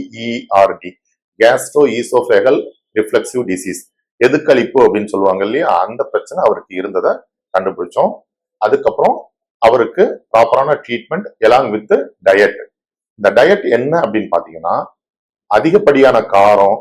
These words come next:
அதிகப்படியான மசாலா, அதிகப்படியான புளிப்பு இதெல்லாம் சாப்பிடும்பொழுது ஏற்கனவே வயித்துல அமிலம் அதிகமா சுரக்கிறதுனால இதுவும் அதுவும் சேர்ந்து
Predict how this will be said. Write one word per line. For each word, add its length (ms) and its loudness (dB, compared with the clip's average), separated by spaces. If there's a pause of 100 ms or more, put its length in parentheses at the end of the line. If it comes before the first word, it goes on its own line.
அதிகப்படியான 720 2
மசாலா, 540 4 (120)
அதிகப்படியான 640 0 (140)
புளிப்பு 460 -4 (200)
இதெல்லாம் 360 -2
சாப்பிடும்பொழுது 580 -4 (500)
ஏற்கனவே 400 0
வயித்துல 420 2
அமிலம் 360 0
அதிகமா 300 -2
சுரக்கிறதுனால 640 -4 (600)
இதுவும் 420 -2
அதுவும் 440 2
சேர்ந்து 480 0